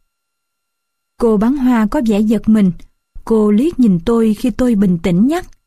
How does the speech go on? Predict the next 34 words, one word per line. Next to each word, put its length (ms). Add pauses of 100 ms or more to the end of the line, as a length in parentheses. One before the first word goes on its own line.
(540)
"Con 140
hãy 180
cố 200
gắng 300
nói 140
lại 160
lần 240
nữa 240
đi." 240 (880)
Cháu 340
hít 200
thở 240
thật 140
sâu 460
rồi 240
nhíu 220
mày. 360 (840)
Tôi 260
khuyến 240
khích 240
Ted 200 (100)
bình 280
tĩnh 260 (160)
và 140
nói 300
thật 240
chậm. 280 (880)
Cuối 220
cùng 300
cháu 180
cũng 240
giải 140
thích 220
được. 240